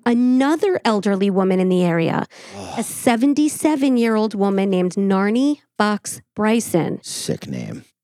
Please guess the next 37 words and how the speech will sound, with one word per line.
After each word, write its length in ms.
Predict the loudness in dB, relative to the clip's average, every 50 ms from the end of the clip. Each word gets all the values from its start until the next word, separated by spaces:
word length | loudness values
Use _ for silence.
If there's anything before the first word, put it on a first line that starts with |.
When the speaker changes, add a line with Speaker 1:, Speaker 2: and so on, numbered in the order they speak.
| _ _
Speaker 1:
Narnie 480 | 0 2 2 2 2 2 2 2 2 2
resided 520 | 0 0 0 0 0 2 2 0 0 0
in 140 | 0 0 0
the 80 | 0 0
seven 340 | -2 0 0 0 2 2 2
hundred 280 | 2 2 0 0 0
block 280 | 0 0 0 0 -2 -4
of 140 | -4 -2 0
North 300 | 0 0 0 0 -2 -2
Houston 360 | -2 -2 -2 -2 -2 -2 -2
Street, 320 | -2 -2 -2 -2 -2 0
located 480 | 0 0 0 0 0 -2 0 0 -2 -4
just 300 | -4 -6 -8 -8 -12 -16 _ _ _
three 340 | -4 0 2 2 2 2 2
blocks 400 | 2 0 0 0 -2 -4 -4 -4
away 220 | 0 0 0 0
from 160 | 0 0 -2
the 80 | -2 -2
convent. 680 | -2 0 0 2 2 2 0 0 -2 -2 -6 -8 -14 -18 _ _ _ _ _ _ _ -2
And 120 | -2 -2
she 300 | -2 -4 0 2 2 4 4
met 180 | 2 0 -2 -4
her 280 | -8 -4 -2 -2 -2
tragic 460 | -2 -2 -2 -2 -2 0 -2 -4 -6 -4
demise 380 | -4 -2 -2 0 0 -2 -2 -2
just 260 | -4 -6 -6 -6 _
three 200 | -2 0 2 2
months 300 | 2 2 0 0 -2 -2 0
earlier, 500 | 0 2 2 2 2 0 0 0 -2 -2 -2
on 100 | -2 0
July 320 | 0 0 0 0 0 0 0
ninth, 320 | 2 2 0 0 -2 -2
nineteen 360 | -2 0 0 0 0 -2 0
eighty-one, 540 | 2 2 2 2 0 0 0 0 0 0 -2 -2 _
in 120 | -2 0
an 140 | 0 0 -2 -4 -8 _ _
almost 560 | 0 2 2 4 2 2 2 0 -2 -4 -6